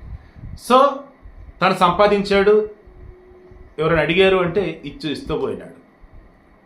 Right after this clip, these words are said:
రాజు అలాగే ఉండాలి. ఇదిగో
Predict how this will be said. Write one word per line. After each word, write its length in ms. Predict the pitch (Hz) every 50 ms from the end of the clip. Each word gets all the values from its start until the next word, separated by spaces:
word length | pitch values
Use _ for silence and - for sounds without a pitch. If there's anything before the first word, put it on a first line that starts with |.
| _ _ _ - - - _ _ _ _ _ _ _ _ _ _ _ _ _ - - - 110
రాజు 520 | 131 160 208 226 220 220 185 - - - - - - - - _ _ _ _ - _ _ _ _ _ - - - - - - - - - _ _ - -
అలాగే 300 | 110 117 127 135 156 208
ఉండాలి. 320 | 214 147 123 - - - - - - _ _ _ _ _ _ - 349 349 349 - - 359 359 - - - - - - - - - - - - - - -
ఇదిగో 360 | 127 139 185 233 - - -